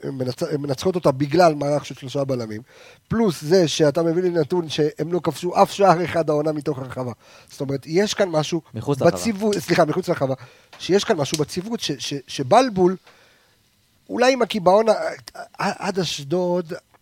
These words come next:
Speaker 1: אנשים אמרו, כאילו, יכלו להתעצבן על בלבול, אבל בואנה, זה עובד. זה עובד.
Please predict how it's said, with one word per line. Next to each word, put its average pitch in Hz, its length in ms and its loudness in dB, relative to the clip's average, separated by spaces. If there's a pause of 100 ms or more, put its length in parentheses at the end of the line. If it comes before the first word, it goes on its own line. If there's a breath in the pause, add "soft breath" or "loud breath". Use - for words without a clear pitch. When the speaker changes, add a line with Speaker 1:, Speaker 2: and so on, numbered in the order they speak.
(120)
Speaker 1:
אנשים 131 320 -8
אמרו, 147 320 -6
כאילו, 135 240 -10
יכלו 160 280 -12
להתעצבן 139 480 -14
על 131 60 -10
בלבול, 131 340 -8
אבל 117 140 -12
בואנה, 240 300 -6
זה 160 80 -4
עובד. 147 340 0 (540 soft breath)
זה 131 160 2
עובד. 147 340 4